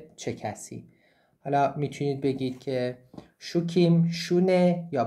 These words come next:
بو کیم، بونه. خب اگه نزدیک باشه، بغل دستتون وایستاده باشه یه نفر، شما می‌گین بو کیم.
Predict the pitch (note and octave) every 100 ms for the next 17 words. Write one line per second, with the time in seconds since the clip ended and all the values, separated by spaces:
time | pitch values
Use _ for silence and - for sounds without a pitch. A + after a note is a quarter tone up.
0 | A#2+ F3 F#3+ - F#3+ F3 E3+ E3+ - E3
1 | F#3 F3+ E3 - C#3+ D3 E3 D#3 C3+ C3+
2 | - - - C3 - D#3 F3 G3 - B2+
3 | A#2+ B2 A#2+ A#2 - B2 B2+ B2 A#2+ A#2
4 | - - B2 B2 A#2+ A#2 B2+ A#2+ - B2
5 | B2 B2 - E3 G3 - - _ _ _
6 | _ _ _ _ - C3+ D#3 E3 G#3 -
7 | G#2+ -